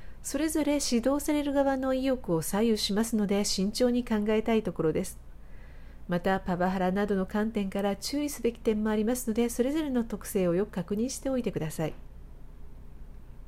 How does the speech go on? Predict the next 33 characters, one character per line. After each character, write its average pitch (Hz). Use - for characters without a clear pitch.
人 -
を 320
引 311
っ -
張 330
る 320
力、 -
巻 175
き -
込 247
む 247
力 220
が 202
強 214
い 196
の 185
は 208
ド 170
ラ 202
イ 247
バ 247
ー 247
と 254
エ 180
ク -
ス -
プ -
レ 170
ッ -
シ -
ブ 156
で 160
す。 -